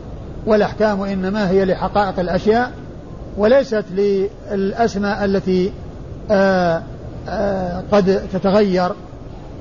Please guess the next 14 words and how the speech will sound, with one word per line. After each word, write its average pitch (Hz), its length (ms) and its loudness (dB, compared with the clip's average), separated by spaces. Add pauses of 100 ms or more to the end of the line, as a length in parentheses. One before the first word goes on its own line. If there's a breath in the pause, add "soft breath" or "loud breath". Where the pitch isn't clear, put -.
(200)
وأنه 185 760 4 (480)
إذا 196 260 6
غير 202 340 4
الاسم 196 320 0
تغير 196 360 2
الحكم، 208 340 0
لا، 254 140 4
بل 220 180 0
الحكم 233 680 0
ل-، 220 240 4 (560)
ل-، 214 40 0
ل-، 208 480 4
ل-، 202 140 2
للحقيقة 196 760 0